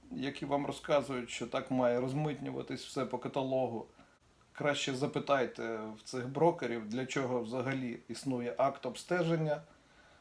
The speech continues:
де записуються пошкодження автомобіля. І якщо розбитий автомобіль,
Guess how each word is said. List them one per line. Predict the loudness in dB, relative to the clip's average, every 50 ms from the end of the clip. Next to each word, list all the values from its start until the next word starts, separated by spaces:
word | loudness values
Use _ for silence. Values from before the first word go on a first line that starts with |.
| _ _ _ _ -14
де | -10 -2 0 2 4 4 2
записуються | 2 0 -2 -2 -2 -6 -6 -4 -4 -2 -2 -2 -2 -2 -4 -4 -4
пошкодження | -2 -2 -4 -4 -2 4 4 4 4 4 2 0 2 2 2
автомобіля. | 0 0 0 0 2 2 0 0 -2 0 0 2 2 0 0 -2 -8 -16 -20 -20 _ _ _ _ _ _ _ _ _ -20 -14 -10 -8
І | -6 -4 -4 -4
якщо | -4 -4 -4 -6 -6 -6 -6 -6 -4 -4
розбитий | -2 -4 -2 -2 -2 -2 -2 -4
автомобіль, | -6 -4 -2 0 2 2 4 4 4 2 2